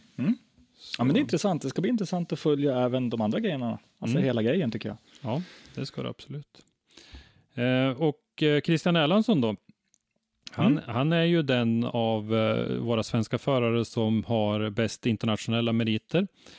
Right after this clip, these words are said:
Speaker 2: på senare år här. Och, eh, eh, vi
Speaker 1: Ja, det är väl två år nu, va, i Driftmasters.
Speaker 2: Ja,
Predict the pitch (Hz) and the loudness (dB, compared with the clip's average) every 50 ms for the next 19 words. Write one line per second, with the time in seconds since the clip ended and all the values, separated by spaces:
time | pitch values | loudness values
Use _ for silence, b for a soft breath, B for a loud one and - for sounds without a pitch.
0 | B B B _ - 127 117 - 135 117 120 123 131 143 135 131 160 190 220 - | B B B _ -2 -2 0 0 0 0 0 0 0 0 0 0 0 -2 -4 -6
1 | _ _ _ - _ 160 139 123 - _ _ _ _ _ - 120 117 113 113 113 | _ _ _ -16 _ -6 -6 -6 -6 _ _ _ _ _ -2 -2 0 0 0 -2
2 | b b b b b b b b b b _ - 117 107 110 107 104 104 104 107 | b b b b b b b b b b _ -4 -2 0 0 0 0 0 -2 -2
3 | 110 110 120 123 123 120 113 110 107 113 120 127 139 135 123 123 131 147 165 175 | -2 0 0 2 2 2 2 4 4 4 4 4 4 4 4 4 4 4 2 2
4 | 156 - - - - 180 180 214 202 160 151 151 151 143 135 131 123 110 - - | 0 -2 -6 -6 -2 0 2 4 4 4 4 2 2 2 2 2 0 0 -2 -4
5 | - - - - - - - - - 117 120 117 110 104 - 117 - - 113 107 | -6 -6 -6 -8 -8 -8 -6 -6 -4 -4 -2 -4 -4 -4 -4 -6 -6 -6 -6 -6
6 | 110 - - 120 - - - - 135 123 165 190 | -6 -6 -8 -12 -14 -18 -10 -4 -2 0 0 -2